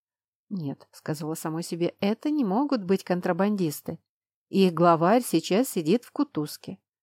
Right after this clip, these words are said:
в Эстерхофе, и дает показания, а незарегистрированный груз давно уже сняли с корабля. Он остался в том самом порту Вестерхофа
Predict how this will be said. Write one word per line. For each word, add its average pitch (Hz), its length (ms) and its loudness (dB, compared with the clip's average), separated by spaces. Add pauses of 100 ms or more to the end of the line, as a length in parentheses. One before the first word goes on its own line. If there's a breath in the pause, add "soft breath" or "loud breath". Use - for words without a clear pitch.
в 170 160 -2
Эстерхофе, 190 760 0 (300)
и 196 120 2
дает 214 260 6
показания, 185 880 4 (320)
а 156 120 2
незарегистрированный 175 1080 4
груз 208 300 2
давно 208 300 2
уже 240 160 2
сняли 214 320 0
с - 80 -4
корабля. 156 560 -4 (640)
Он 277 220 4
остался 233 500 0
в - 60 -6
том 269 220 0
самом 240 360 -2
порту 208 380 0
Вестерхофа 185 840 0